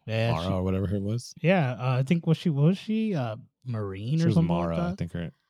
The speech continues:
Speaker 1: Mara?
Speaker 2: something, yeah.
Speaker 1: Yeah, something like that. And, yeah, I th-, I thought she did good. I thought, I liked her. I, I would've kept her if, if, you know, obviously none of this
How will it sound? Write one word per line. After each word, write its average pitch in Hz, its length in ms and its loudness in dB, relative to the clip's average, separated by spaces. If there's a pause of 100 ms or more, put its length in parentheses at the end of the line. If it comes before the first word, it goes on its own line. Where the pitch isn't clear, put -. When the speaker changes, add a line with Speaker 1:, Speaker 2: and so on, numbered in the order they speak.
(160)
Speaker 1:
Mara? 113 300 2
Speaker 2:
something, 202 180 -2
yeah. 87 100 -8
Speaker 1:
Yeah, 117 80 -2
something 139 360 2
like 98 200 -10
that. 101 260 -10
And, 107 260 -8
yeah, 190 200 2
I - 20 2
th-, 170 140 2
I 165 40 6
thought 185 140 6
she 220 100 2
did 208 120 4
good. 190 180 4
I 143 100 4
thought, 135 160 -2
I 143 120 4
liked 147 300 2
her. 117 120 -2
I, 110 280 -6 (840)
I 127 180 0
would've 151 280 10
kept 143 260 2
her 113 120 0
if, 107 180 -6
if, 127 240 -8
you 120 100 -4
know, 107 80 -4
obviously 117 380 0
none 110 200 -2
of 107 60 -2
this 107 160 -4